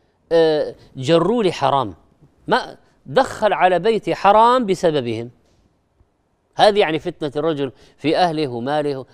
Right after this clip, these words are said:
في أهله وولده. قال الله: "إنما أموالكم وأولادكم فتنة". كذلك لو سوى، آه، يعني ف-، م-، فتنة في المال،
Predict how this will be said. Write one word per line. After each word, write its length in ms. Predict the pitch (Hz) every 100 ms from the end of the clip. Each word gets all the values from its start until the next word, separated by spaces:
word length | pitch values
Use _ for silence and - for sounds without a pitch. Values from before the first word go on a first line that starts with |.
| _
في 180 | 139 165
أهله 300 | 170 160 143
وولده. 600 | 127 143 156 135 139 120 _ _ _ _ _ _ _ _ _ _ _ _ -
قال 200 | 185 185
الله: 220 | 196 196
"إنما 280 | 202 175 156
أموالكم 500 | 175 190 170 160 151
وأولادكم 480 | 160 185 185 190 160
فتنة". 360 | 151 127 135 - _ _ _ _ _ _ _ _ _ _ _
كذلك 460 | - 160 240 220 -
لو 160 | 190 165
سوى، 580 | 208 214 190 180 175 - _ _ _
آه، 280 | 139 139 147
يعني 520 | - 143 160 143 147 143
ف-، 120 | -
م-، 180 | 156 - - - - _ - 127
فتنة 460 | - 240 220 233
في 120 | 220 160
المال، 440 | 147 160 127 95